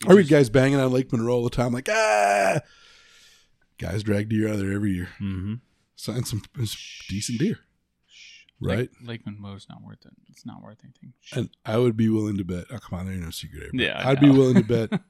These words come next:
Speaker 1: <laughs>
Speaker 2: that a lot of the guys that are dragging deer out of Lake Monroe are dragging deer out of there every year.
Speaker 3: Yeah, pretty consistently.
Speaker 1: Yeah.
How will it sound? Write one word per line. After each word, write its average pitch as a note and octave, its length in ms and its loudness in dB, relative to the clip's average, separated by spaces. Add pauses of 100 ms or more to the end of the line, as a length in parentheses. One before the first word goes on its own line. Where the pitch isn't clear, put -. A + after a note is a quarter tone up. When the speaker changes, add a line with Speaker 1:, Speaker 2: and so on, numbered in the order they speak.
(140)
Speaker 1:
<laughs> - 280 -16
Speaker 2:
that G#2 340 -8
a A2 40 -14
lot G#2 300 -4
of G#2 60 -6
the G#2 80 -6
guys G2+ 500 -6
that F2+ 140 -6
are F2 80 -8
dragging G#2 560 -4
deer F#2 340 -6
out A2 180 -6
of G#2 120 -4
Lake F2+ 280 -8
Monroe C#2 460 -12
are F2+ 180 -12
dragging F2+ 520 -10
deer E2 420 -12
out D#2+ 220 -16
of D2 100 -18
there D2+ 400 -16 (1600)
every E2 200 -10
year. - 160 -12 (320)
Speaker 3:
Yeah, A2+ 100 -4
pretty A2+ 220 -4
consistently. - 720 -8
Speaker 1:
Yeah. B2 200 -4